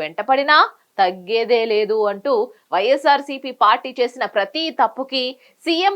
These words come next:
హోదాలో జగన్ తీసుకున్న నిర్ణయాలను ఎండగడుతూ సోషల్ మీడియా సెన్సేషన్ అయ్యాడు. ఇప్పటి వరకు రాజకీయాల్లో ఏ పార్టీ ఇలాంటి విమర్శ చేసే ప్రయత్నం చేయలేదు. సీమరాజు ఎంచుకున్న మార్గం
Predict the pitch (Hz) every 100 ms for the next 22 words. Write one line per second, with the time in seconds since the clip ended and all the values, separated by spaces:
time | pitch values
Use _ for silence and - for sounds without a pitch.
0 | 320 285 302 294 294 233 220 277 302 285
1 | - 285 247 190 175 233 302 302 294 294
2 | 196 170 196 285 294 294 370 302 359 _
3 | - 370 403 453 370 320 294 285 302 294
4 | 285 294 262 277 349 285 262 196 - _
5 | _ _ - 330 571 539 381 320 339 302
6 | 302 359 370 320 294 320 381 247 311 466
7 | 339 294 381 330 233 285 392 381 277 277
8 | 277 247 240 220 285 285 196 214 277 339
9 | 233 247 240 - - 339 415 480 453 415
10 | 427 320 330 370 381 339 269 285 311